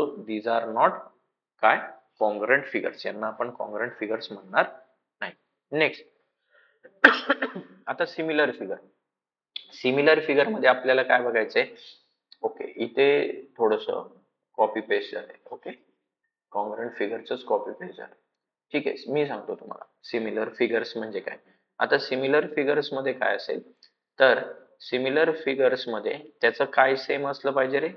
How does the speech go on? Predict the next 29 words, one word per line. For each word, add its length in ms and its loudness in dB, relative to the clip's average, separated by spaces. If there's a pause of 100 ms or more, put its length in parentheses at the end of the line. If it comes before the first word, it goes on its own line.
(380)
Shape 520 4
same 340 2
असला 320 -4
पाहिजे, 340 -4
Size 440 0
same 400 -4
नसेल 320 -10
तरी 160 -10
सुद्धा 300 -2 (540)
चालेल. 260 -2 (140)
ओके, 260 0 (500)
त्याची 260 -4
size 400 0
same 480 -4
नसेल 340 -6
तरी 160 -6
सुद्धा 280 -8
चालेल. 440 -4
म्हणजे 220 -14
काय, 420 2 (440)
तर 80 6
बघा, 260 2 (960)
आता 380 2
या 100 4
ठिकाणी 340 -2
हा 200 -2
circle 420 -4
आहे. 140 -18 (1400)
ओके, 420 -4